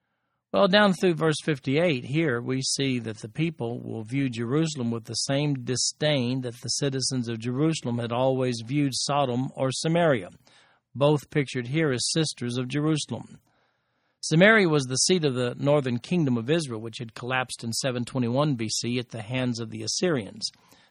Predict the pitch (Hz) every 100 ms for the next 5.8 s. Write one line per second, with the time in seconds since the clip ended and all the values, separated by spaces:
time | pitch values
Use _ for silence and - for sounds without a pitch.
0 | _ 127 120 123 - 123 113 107 110 110
1 | 120 113 113 123 113 101 117 107 110 147
2 | 117 - - - _ _ _ _ _ _
3 | - 170 - 151 180 156 139 123 120 165
4 | 170 131 151 139 123 - - 151 143 135
5 | 131 202 202 - 135 110 - -